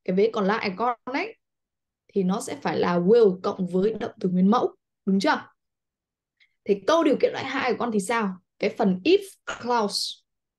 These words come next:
vế if ấy, vế mà có cái từ if của con thì sẽ là quá khứ đơn, đúng không? Và vế còn lại của con, vế main clause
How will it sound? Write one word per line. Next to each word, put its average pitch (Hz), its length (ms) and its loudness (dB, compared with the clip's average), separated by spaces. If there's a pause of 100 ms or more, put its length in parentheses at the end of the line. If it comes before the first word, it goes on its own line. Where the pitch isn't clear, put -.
vế 202 240 4
if 349 180 2
ấy, - 100 -8 (300)
vế 214 140 4
mà 320 120 -4
có 220 160 -4
cái 277 140 -8
từ 202 160 2
if - 160 -2 (1000)
của 180 100 -2
con 202 300 0 (880)
thì 202 160 4
sẽ 185 200 -2
là 226 360 0 (600)
quá 220 180 0
khứ 247 140 -2
đơn, 269 260 2 (540)
đúng 190 140 0
không? 285 200 0 (760)
Và 214 140 4
vế 208 280 6
còn 247 120 2
lại 247 300 2
của 196 120 0
con, 240 220 -2
vế 226 120 2
main 269 320 0
clause 254 340 -8